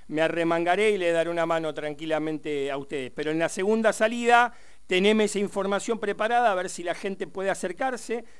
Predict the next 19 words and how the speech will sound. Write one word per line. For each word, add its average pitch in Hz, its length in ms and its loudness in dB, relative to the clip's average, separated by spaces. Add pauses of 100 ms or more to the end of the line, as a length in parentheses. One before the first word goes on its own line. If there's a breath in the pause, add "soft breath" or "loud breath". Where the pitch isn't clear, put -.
(440 soft breath)
colaborar 160 540 4
si, 135 180 -8
pues, - 220 -14
se - 100 -12
puede 156 300 4
hoy, 262 240 8 (180)
si - 280 -8
no 160 120 4
mañana 175 420 2
temprano, 214 600 2 (300 soft breath)
porque 151 360 0
van 180 220 6
a, 156 420 2
van 170 160 2
a 170 100 -2
tener 165 260 -4
que 165 120 -4
necesitar 156 640 -4
manos 190 500 2